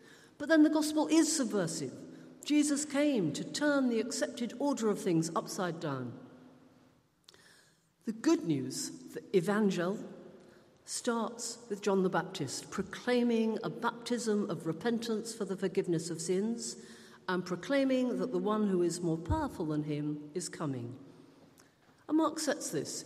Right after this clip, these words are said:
in the context of Scripture, quoting Isaiah and the prophet Malachi about the messenger who is sent ahead to prepare the way of the Lord, make his path straight. Mark is trying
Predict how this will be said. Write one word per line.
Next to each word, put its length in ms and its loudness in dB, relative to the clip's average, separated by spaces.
in 120 2
the 80 0
context 540 -4
of 80 -10
Scripture, 420 -8
quoting 340 0
Isaiah 560 0
and 140 -2
the 60 -2
prophet 340 -8
Malachi 520 -8
about 760 -4
the 80 4
messenger 540 4
who 180 2
is 160 2
sent 240 0
ahead 560 -4
to 120 0
prepare 720 -2
the 120 -2
way 220 2
of 140 0
the 100 0
Lord, 500 0
make 300 2
his 220 -2
path 380 -2
straight. 540 -4
Mark 400 -2
is 140 -4
trying 560 -4